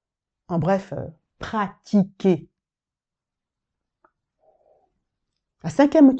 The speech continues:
intelligence est l'intelligence musicale. Elle est également nommée intelligence musico-rythmique. Pour ceux qui aiment, écoutent la musique,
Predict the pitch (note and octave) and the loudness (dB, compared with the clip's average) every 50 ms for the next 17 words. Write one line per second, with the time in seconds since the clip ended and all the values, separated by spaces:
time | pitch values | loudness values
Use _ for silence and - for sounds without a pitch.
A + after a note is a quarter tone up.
0 | - - _ G3+ F#3 - G#3 G3 G3 F#3+ - D#4+ E4+ - - - F#3 G3+ G3+ F#3+ | -8 -12 _ -8 -4 0 2 2 2 2 0 -2 -4 -4 -6 -4 -4 -4 -4 -2
1 | G#3+ G#3 G3+ F#3+ C4+ C#4+ C#4+ - - A#3 B3 B3 A3 A#3+ A3+ A3+ - F3+ D3 C3 | -4 -4 -2 0 -2 -4 -4 -4 0 2 4 4 4 2 -2 -2 -6 -8 -6 -8
2 | - - _ _ _ _ _ _ _ _ _ _ _ _ _ _ _ _ _ _ | -10 -12 _ _ _ _ _ _ _ _ _ _ _ _ _ _ _ _ _ _
3 | A#3+ E3+ E3+ E3+ E3+ E3 G3 G3+ G#3+ G#3+ G#3+ G#3+ G3+ G3 G3+ G3+ G#3 A3+ B3 C#4 | -8 -4 -2 0 0 0 0 2 2 2 2 2 0 0 0 0 0 0 0 0
4 | C#4+ C#4 _ _ _ _ _ - A3+ A#3 A3+ - A3 G#3 G#3+ G#3+ G#3 B3 C4 C4 | -2 -4 _ _ _ _ _ -4 -4 -4 -4 -4 -4 -2 -2 -2 -2 -4 -8 -8
5 | C4+ _ _ - F#3 G3 A3+ B3+ B3+ B3 B3+ B3+ C4 - D4 C#4+ C4 C4 B3 A#3 | -10 _ _ -4 0 4 6 6 6 4 2 -2 -2 -4 -2 -2 0 0 -2 -4
6 | A#3 _ G#3 F#3 E3 E3 - - - _ _ _ _ _ _ _ _ _ _ _ | -2 _ -6 -6 -6 -8 -14 -20 -20 _ _ _ _ _ _ _ _ _ _ _
7 | _ _ _ _ _ _ _ _ _ _ _ _ _ _ _ _ _ _ _ _ | _ _ _ _ _ _ _ _ _ _ _ _ _ _ _ _ _ _ _ _
8 | _ _ _ _ _ _ _ _ _ _ _ _ _ _ _ _ _ _ _ _ | _ _ _ _ _ _ _ _ _ _ _ _ _ _ _ _ _ _ _ _
9 | _ _ - B3+ B3+ C4 - - - C#4+ C#4+ C#4 - - G#3 G3+ F#3+ F#3+ C4 C#4+ | _ _ -2 -2 -2 -2 -2 0 2 2 2 0 -2 -2 0 2 2 2 2 0
10 | C#4+ C#4 B3+ - _ _ _ _ _ _ _ _ _ _ _ _ F3+ F#3 F3 - | -2 -4 -6 -10 _ _ _ _ _ _ _ _ _ _ _ _ -4 -4 -2 2
11 | - B3 - G3+ F#3+ F3+ F3+ F3 D#3 C#3+ D#3 G#3 B3+ | 2 2 4 2 0 0 0 -2 -2 -4 -4 -6 -6